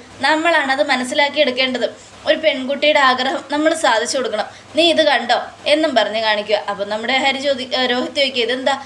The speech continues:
"എടാ, ഇത് മോതിരമാ, മോതിരം, സ്വർണ്ണ മോതിരം." "ഇതെന്തിനാ?" "ഹ്, എന്തിനാടാ പൊട്ടാ ഞാനിത് മേടിച്ചത്?" "അലീനയ്ക്ക് വേണ്ടി." "ആ, എടാ, അലീനയ്ക്ക് വേണ്ടിയാണെങ്കിൽ അലീന ഇത് മേടിക്കോ?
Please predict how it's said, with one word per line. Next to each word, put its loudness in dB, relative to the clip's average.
"എടാ, -2
ഇത് -2
മോതിരമാ, 2
മോതിരം, 2
സ്വർണ്ണ 0
മോതിരം." -2
"ഇതെന്തിനാ?" 4
"ഹ്, -2
എന്തിനാടാ 2
പൊട്ടാ 0
ഞാനിത് -2
മേടിച്ചത്?" -2
"അലീനയ്ക്ക് -2
വേണ്ടി." 0
"ആ, -2
എടാ, 4
അലീനയ്ക്ക് 0
വേണ്ടിയാണെങ്കിൽ 0
അലീന 0
ഇത് 0
മേടിക്കോ? 2